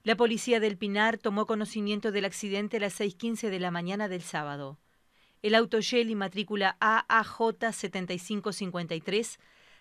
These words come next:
transitaba de sur a norte por la calle Horacio García Lagos. Al llegar al cruce con la avenida Yanatacio, donde hay cartel de pare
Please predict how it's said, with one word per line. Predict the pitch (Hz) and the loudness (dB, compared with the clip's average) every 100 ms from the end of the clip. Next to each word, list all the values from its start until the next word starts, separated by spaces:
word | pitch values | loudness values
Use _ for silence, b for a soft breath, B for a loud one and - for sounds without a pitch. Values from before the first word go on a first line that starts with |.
| _ | _
transitaba | 233 240 - 196 240 254 | 4 4 2 2 4 4
de | 226 | 4
sur | 208 277 262 | 0 0 0
a | |
norte | 240 247 220 190 | 4 2 0 -4
por | 180 202 | -4 -2
la | 185 | 0
calle | 180 202 220 | 0 0 0
Horacio | 190 180 208 | -2 -2 -2
García | 180 165 190 175 | -2 -2 -4 2
Lagos. | 196 175 147 156 - b b b b b | 4 4 0 -10 -18 b b b b b
Al | 214 | -2
llegar | - 233 233 | 2 6 6
al | 226 | 6
cruce | - 226 240 | 2 -2 0
con | 226 208 | 0 2
la | |
avenida | 202 196 202 202 | 0 0 0 0
Yanatacio, | 202 180 180 196 - 240 240 240 b b - | 0 0 2 0 0 -2 -2 -4 b b 0
donde | 214 202 196 | 2 4 4
hay | 214 | 4
cartel | 220 196 214 190 | 2 2 0 -2
de | 180 | 0
pare | 185 196 165 156 | 4 4 2 -6